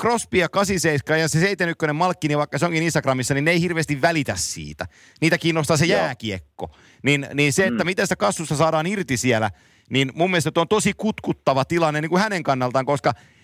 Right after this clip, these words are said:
Speaker 1: hän pääsee pelaan, toki Toronto siitä pääsi pelaan, mutta hän pääsee pelaan ihan suvereenien senttereitten kanssa Pittsburghissa, jossa laji on niin kuin sata pinnaa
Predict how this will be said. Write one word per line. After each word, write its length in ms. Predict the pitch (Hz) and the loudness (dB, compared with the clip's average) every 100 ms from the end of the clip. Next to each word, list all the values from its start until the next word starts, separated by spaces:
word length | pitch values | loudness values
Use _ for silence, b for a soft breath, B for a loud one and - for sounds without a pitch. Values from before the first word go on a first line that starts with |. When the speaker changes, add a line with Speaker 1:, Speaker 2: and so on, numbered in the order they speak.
| b b | b b
Speaker 1:
hän 140 | 185 226 | -2 0
pääsee 340 | 202 165 156 151 | 0 0 2 0
pelaan, 520 | - 190 180 160 151 | 2 0 2 -2 -2
toki 220 | 151 147 196 | -4 -4 0
Toronto 420 | 226 208 - 151 | 0 0 -2 0
siitä 200 | 147 - | 0 0
pääsi 260 | 139 127 131 | 0 0 0
pelaan, 400 | 151 139 131 127 | 0 2 2 0
mutta 200 | 131 143 | -2 -2
hän 140 | 143 | 0
pääsee 340 | - 143 156 147 | 2 0 2 0
pelaan 380 | 160 160 151 - | 0 0 0 -2
ihan 320 | 190 196 175 | 0 2 2
suvereenien 640 | - 190 196 165 139 139 127 | -2 0 2 2 0 -2 0
senttereitten 680 | 170 160 151 139 - 127 | 0 0 0 0 0 -4
kanssa 300 | 113 139 127 | 0 0 0
Pittsburghissa, 840 | 131 160 - - 131 107 110 - 113 b b b b b | 0 -2 -2 -2 0 0 -2 0 -2 b b b b b
jossa 320 | 143 135 147 | 0 2 2
laji 320 | 156 185 175 | 2 0 2
on 120 | 143 131 | 2 0
niin 100 | 127 | -2
kuin 100 | 139 | 2
sata 240 | 170 160 | 2 2
pinnaa 500 | - 127 117 117 | -2 -2 2 2